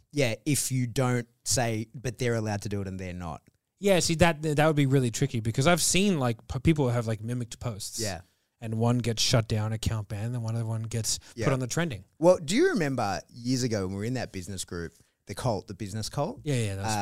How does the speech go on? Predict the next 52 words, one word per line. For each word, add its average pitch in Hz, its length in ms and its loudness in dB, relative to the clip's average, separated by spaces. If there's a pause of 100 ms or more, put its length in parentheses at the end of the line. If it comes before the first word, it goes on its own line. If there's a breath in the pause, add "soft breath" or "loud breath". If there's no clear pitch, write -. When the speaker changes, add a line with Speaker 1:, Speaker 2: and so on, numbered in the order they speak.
Speaker 2:
right. 92 60 -4 (240)
Speaker 1:
and 120 120 -4
they 120 100 0
made 135 280 2
me 123 180 2
the 110 100 -2
sergeant 95 420 -2
at 82 80 -4
arms. 55 220 -10
You 107 60 -6
remember 110 240 -4
that, 80 220 -4
right? 92 200 -4
Speaker 2:
Yeah, 110 80 2
yeah. 101 180 0
Speaker 1:
And, 104 380 -2
um, 92 480 -4 (380)
I, 170 280 6
first - 340 2
day, 113 460 0
sent 123 260 -2
out, 107 220 -4
like, 98 200 -4
all 113 140 -2
these 101 180 -2
warning 113 300 -4
letters 71 260 -10
to - 60 -16
people. - 240 -12
So 135 200 2
the 139 40 6
way 151 140 8
it 117 80 6
worked, 113 260 2
it 104 60 -2
was 90 140 -4
like 98 180 -4
you 104 80 -8
get 101 240 -6
two 143 280 2
warning 113 360 0
letters 95 300 -6
and 98 100 -8
then 95 100 -8
you 98 80 -10
can 101 140 -10
be 87 80 -10
kicked - 240 -10
out 85 160 -4
of 78 40 -10
the 78 100 -8
group, 78 360 -10